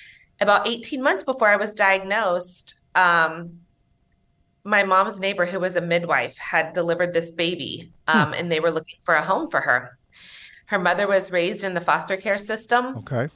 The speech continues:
Speaker 1: And a lot of different foster care homes. And she had metastatic breast cancer, and she was twenty-three,
Speaker 2: Mm.
Speaker 1: and the baby was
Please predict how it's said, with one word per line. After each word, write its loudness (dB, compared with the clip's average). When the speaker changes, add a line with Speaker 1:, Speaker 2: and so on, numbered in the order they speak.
Speaker 1:
And 0
a 2
lot 2
of -2
different -6
foster -2
care -2
homes. -6
And -4
she -2
had 0
metastatic 0
breast -2
cancer, -6
and -6
she -6
was -6
twenty-three, -8
Speaker 2:
Mm. -2
Speaker 1:
and -4
the -6
baby -2
was -8